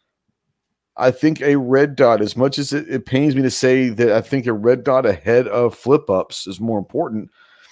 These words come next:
I do think that people can shoot easier, have more fun quickly with that A R with a red dot, and then you can always learn to, to utilize the flip ups at a later time. Um,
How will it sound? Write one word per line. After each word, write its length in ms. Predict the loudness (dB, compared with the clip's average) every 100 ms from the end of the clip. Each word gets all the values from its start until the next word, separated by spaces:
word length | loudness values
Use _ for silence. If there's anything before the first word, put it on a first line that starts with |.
| _ _ -2
I 120 | -2
do 280 | 0 -2 -2
think 360 | -2 -4 -2
that 180 | -4 -6
people 300 | -8 -4 -6
can 280 | -2 -4 -2
shoot 500 | -4 -4 0 -2 -2 _ _ _ _ -4
easier, 720 | -2 0 -2 -4 -2 -2 -4 _ _ _
have 380 | -6 -2 -2 -2
more 300 | 0 2 0
fun 560 | -2 -4 2 2 2 -2
quickly 480 | -2 0 0 -2
with 240 | -2 -2 0
that 180 | -2 0
A 260 | 0 2 2
R 380 | 2 2 2
with 280 | 0 -2 -2
a 60 | -4
red 400 | -2 0 0 0
dot, 400 | -4 -2 -4 -10 -20 -20 -8 -4
and 160 | 2
then 160 | 4 2
you 80 | 0
can 160 | -4
always 600 | 0 2 4 4 2 2
learn 320 | 0 0 0 0
to, 140 | -4
to 220 | -4 -8
utilize 640 | -4 -2 0 2 2 0 -4
the 80 | -8
flip 300 | -4 -4 -2
ups 240 | -4 -4
at 80 | -6
a 60 |
later 280 | -2 -4 -4
time. 460 | -8 -6 -4 -4 -8 _ _ _ _
Um, 720 | -6 -4 -2 -4 -6 -8 -10